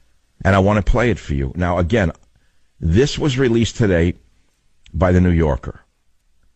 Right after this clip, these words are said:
It's Harvey Weinstein reportedly pressuring a young model to watch him while he takes a shower. This is a little, if this is true, this is sicker than you could imagine. I've never heard anything like this. How does he get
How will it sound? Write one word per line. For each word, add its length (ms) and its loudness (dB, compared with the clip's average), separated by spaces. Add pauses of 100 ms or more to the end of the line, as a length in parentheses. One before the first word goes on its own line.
(200)
It's 140 -2
Harvey 320 2
Weinstein 520 0
reportedly 600 0
pressuring 600 -2
a 40 0
young 280 2
model 240 0
to 120 -2
watch 440 0
him 240 0
while 160 -2
he 80 -2
takes 440 -6
a 120 0
shower. 600 -2 (420)
This 180 0
is 80 2
a 40 4
little, 360 0 (160)
if 120 0
this 220 0
is 140 -4
true, 500 -2 (540)
this 180 0
is 80 2
sicker 380 0
than 120 2
you 100 2
could 140 0
imagine. 460 0
I've 140 0
never 220 2
heard 140 0
anything 380 -2
like 220 -8
this. 280 -14 (920)
How 240 0
does 200 0
he 160 0
get 440 -2